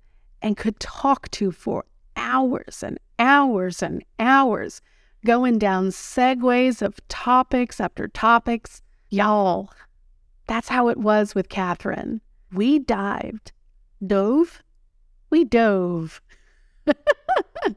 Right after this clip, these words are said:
In our captivating conversation, we dove into her unique background as the daughter of an architect and a politician, and how those values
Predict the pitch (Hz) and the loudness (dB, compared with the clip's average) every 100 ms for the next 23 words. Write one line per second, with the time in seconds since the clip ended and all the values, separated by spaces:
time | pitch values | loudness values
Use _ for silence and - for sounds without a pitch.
0 | _ _ _ - 311 277 220 _ _ _ | _ _ _ -20 -20 -20 -20 _ _ _
1 | _ _ 226 233 - 196 - - 254 - | _ _ -2 2 2 0 -2 -4 -4 -2
2 | 254 214 202 196 196 202 185 175 - 180 | -2 0 2 0 0 -2 -2 -4 -4 -6
3 | 170 - - 220 - _ _ _ _ _ | -6 -8 -8 -10 -12 _ _ _ _ _
4 | _ _ 254 269 220 - - 247 233 208 | _ _ -2 -2 -2 -4 0 4 4 2
5 | 180 175 - 208 202 202 185 226 262 262 | 0 -4 -4 -2 -2 -4 -4 2 2 4
6 | 269 247 185 - - 180 180 180 165 - | 4 4 2 -2 -4 -4 -4 -8 -6 -8
7 | 214 _ _ _ 190 175 196 170 185 196 | -10 _ _ _ -6 -4 -2 0 0 2
8 | 247 254 294 294 311 311 294 269 269 - | 2 2 4 4 4 2 -2 0 0 -2
9 | - - _ _ 226 226 220 226 214 220 | -14 -20 _ _ -2 0 0 0 0 0
10 | - 220 214 240 233 233 _ _ - 185 | 0 -2 0 -2 -2 -4 _ _ -6 -4
11 | - 202 196 196 196 180 180 185 226 247 | -2 0 0 0 -2 -4 -2 0 2 0
12 | 190 - 165 - | 0 -2 -4 -6